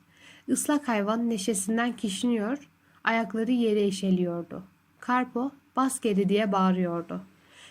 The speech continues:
Dedem uyanmıştı. Maşa avlunun büyük kapılarını gıcırtata gıcırtata açtı. Arabaya bindik, avludan çıktık.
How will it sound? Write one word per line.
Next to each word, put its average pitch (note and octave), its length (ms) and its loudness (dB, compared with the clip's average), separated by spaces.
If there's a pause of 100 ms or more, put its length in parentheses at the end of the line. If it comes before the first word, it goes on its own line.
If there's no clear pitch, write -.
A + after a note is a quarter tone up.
(160)
Dedem C#4 300 6
uyanmıştı. G3+ 680 0 (340)
Maşa D4 300 2
avlunun G#3 520 2
büyük C4 220 2
kapılarını G3 640 0
gıcırtata A#3 520 0
gıcırtata G3 640 -2
açtı. F3+ 420 -4 (220)
Arabaya G#3+ 500 0
bindik, G3 420 0 (260)
avludan G#3 520 0
çıktık. F#3 480 -8